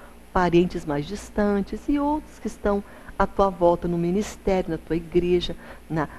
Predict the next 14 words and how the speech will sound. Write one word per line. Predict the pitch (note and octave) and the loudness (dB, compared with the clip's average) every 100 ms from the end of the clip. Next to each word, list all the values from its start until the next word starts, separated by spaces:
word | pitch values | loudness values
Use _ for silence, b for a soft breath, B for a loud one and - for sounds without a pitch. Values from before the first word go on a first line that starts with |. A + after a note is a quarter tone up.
| - | -2
nos | E3 | 0
lugares | D#3+ C#3+ D#3 D#3+ | 2 2 0 0
onde | D#3 | -4
você | D#3+ - E3 | -4 -6 -6
trabalha. | - G#3 F#3 F3 E3+ E3 D#3+ - B B | 0 0 0 0 -2 -2 -6 -10 B B
Mas | C#3+ D3 | -4 -4
primeiro, | - - A3 E3+ C#3+ C3 | -6 0 2 2 0 -4
esse | D3 - | -6 -4
Natal | G3+ G#3+ G#3+ D#3+ C#3+ C3 - B B - | -2 -2 -4 -8 -6 -8 -10 B B -4
é | |
o | |
Natal | D3 C#3+ - F#3+ G#3+ | -4 -4 -4 -2 -2
de | A3+ - | -4 -6
presentear | - E3 D#3+ D3+ - E3 D#3 F3 | -2 0 0 -6 -6 -4 -4 -4